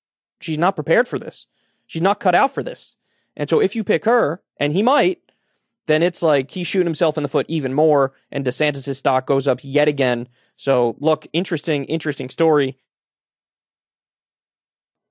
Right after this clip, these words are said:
Well, look what we got here, y'all.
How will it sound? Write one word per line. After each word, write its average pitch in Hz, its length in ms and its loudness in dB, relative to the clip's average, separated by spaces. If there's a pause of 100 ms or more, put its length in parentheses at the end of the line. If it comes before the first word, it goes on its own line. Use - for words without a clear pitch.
(1600)
Well, 143 320 0
look 180 160 0
what 202 140 2
we 208 100 0
got 185 240 2
here, 170 200 2
y'all. 131 440 2